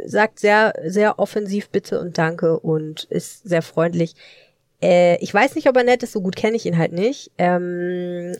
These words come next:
ich persönlich finde ihn ein kleines bisschen, also er ist einfach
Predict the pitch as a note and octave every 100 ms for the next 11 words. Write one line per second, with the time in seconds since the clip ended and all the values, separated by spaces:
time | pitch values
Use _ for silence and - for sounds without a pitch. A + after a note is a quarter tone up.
0 | - A3+ - A3+ G3 G#3 B3+ A#3+ A#3+ -
1 | - - A3+ A3+ A3 G3 A3 G#3+ - F#3
2 | F#3+ - F#3 G3 G3+ - _ F#3+ - -
3 | G3 G3 G3 - G3 F#3